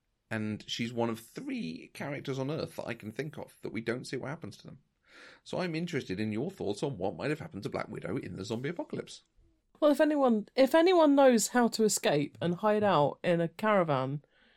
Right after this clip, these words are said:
Speaker 2: with
Speaker 1: In
Speaker 2: a
Speaker 1: Norway.
Speaker 2: butler,
Speaker 1: Yeah.
Speaker 2: for, yeah,
Speaker 1: <laughs>
Speaker 2: we, we know it's her.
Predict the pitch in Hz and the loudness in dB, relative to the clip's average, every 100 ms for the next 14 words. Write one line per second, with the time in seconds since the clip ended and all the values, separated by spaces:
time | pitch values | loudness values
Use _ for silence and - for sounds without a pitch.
0 | _ _ - 165 - 208 208 - 180 - | _ _ 0 2 4 2 2 -2 -4 -6
1 | 147 - 156 139 - - 214 214 202 - | 2 4 4 2 -2 0 6 8 8 4
2 | - 262 170 - 165 - - _ _ - | 4 4 4 -6 -12 -12 -20 _ _ 0
3 | 208 240 240 247 269 226 208 285 226 156 | 4 6 4 4 6 6 6 4 4 2